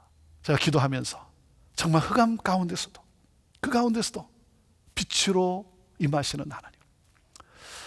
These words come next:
여러분 또 위에서 기도해 주시길 바라고요. 아, 고통 가운데 있는 성도들을 위해서 기도해 주시고, 어려움에 처한 성도들을 위해서도 여러분 우리 함께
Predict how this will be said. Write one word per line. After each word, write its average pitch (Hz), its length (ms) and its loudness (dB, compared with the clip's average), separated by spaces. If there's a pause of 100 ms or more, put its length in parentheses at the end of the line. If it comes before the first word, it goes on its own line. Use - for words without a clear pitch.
(160)
여러분 131 280 2
또 147 120 0
위에서 127 300 2
기도해 123 300 0
주시길 123 280 -4
바라고요. 120 540 -6 (560)
아, - 80 -12
고통 139 320 -2
가운데 139 340 4
있는 135 140 0
성도들을 175 500 -2
위해서 151 240 -4
기도해 135 320 -10
주시고, - 320 -14 (140)
어려움에 202 480 4
처한 190 280 2
성도들을 160 480 0
위해서도 135 440 0 (400)
여러분 120 280 0
우리 110 120 -4
함께 135 540 -4